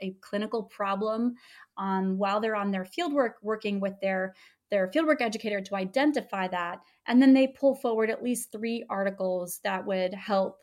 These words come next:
um, identify the best intervention or assessment, um, for that clinical practice. So I, I think that it, you know, it starts back in our, in our coursework where when they turn in an intervention plan, they're often having to attach an article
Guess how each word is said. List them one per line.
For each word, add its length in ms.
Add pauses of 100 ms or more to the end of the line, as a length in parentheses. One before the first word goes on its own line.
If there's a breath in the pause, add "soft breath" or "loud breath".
(200)
um, 360
identify 480
the 120
best 260
intervention 480
or 140
assessment, 720 (420 loud breath)
um, 320
for 100
that 300
clinical 320
practice. 480
So 100
I, 200
I 100
think 280
that 120
it, 160 (500 soft breath)
you 120
know, 80
it 100
starts 600 (460)
back 280
in 100
our, 380
in 100
our 220 (160)
coursework 680
where 420 (160)
when 200
they 100
turn 320
in 80
an 80
intervention 580
plan, 340
they're 220
often 340
having 380
to 300
attach 460
an 160
article 500